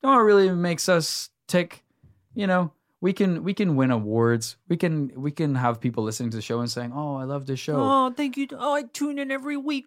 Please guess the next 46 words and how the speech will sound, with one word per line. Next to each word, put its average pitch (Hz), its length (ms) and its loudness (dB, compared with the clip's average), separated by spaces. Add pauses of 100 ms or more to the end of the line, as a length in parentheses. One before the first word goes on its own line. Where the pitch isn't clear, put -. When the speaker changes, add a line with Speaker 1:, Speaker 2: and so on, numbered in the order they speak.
Speaker 1:
And 277 400 -2
you - 60 6
would - 100 6
Speaker 2:
I've 233 60 -8
listened 240 320 4
Speaker 1:
think - 0 -
Speaker 2:
to - 60 0 (100)
Speaker 1:
that 143 140 6
would 139 100 4
Speaker 2:
episodes 135 280 2
Speaker 1:
make 131 40 -4
us 110 220 0
Speaker 2:
multiple 98 120 -2
Speaker 1:
happy. 101 180 -4
Speaker 2:
times." 104 280 -8
Blah, 107 160 -12
blah, 107 120 -12
Speaker 1:
It 170 80 0
Speaker 2:
blah. - 80 -12
Speaker 1:
doesn't 220 380 2
f***ing 160 440 0
scratch - 880 -2
our 120 280 0
icy 143 420 0
cold 131 380 0
heart 113 320 0
surface. - 760 -4 (640)
Speaker 2:
I 160 60 2
don't 156 160 0
feel 147 220 -2
it. 117 140 -8
I 156 60 0
haven't 160 200 2
felt 165 340 0
anything 139 400 -2
in 120 100 -6
years. 117 760 -12
Speaker 1:
You 123 100 2
know 139 80 4
what 143 120 2
does 127 200 2
get 135 180 0
through? 139 320 -4 (460)
A 113 100 -8
nice, 123 600 -2 (640)
hot, - 500 -2